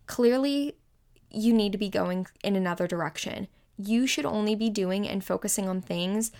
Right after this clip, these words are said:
that are bringing you fulfillment, that are bringing you joy, because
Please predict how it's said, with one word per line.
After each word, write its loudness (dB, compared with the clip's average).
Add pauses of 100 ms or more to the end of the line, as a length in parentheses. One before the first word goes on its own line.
(220)
that 0
are 2
bringing -2
you -2
fulfillment, -6
that -2
are -2
bringing -4
you -4
joy, -6
because -2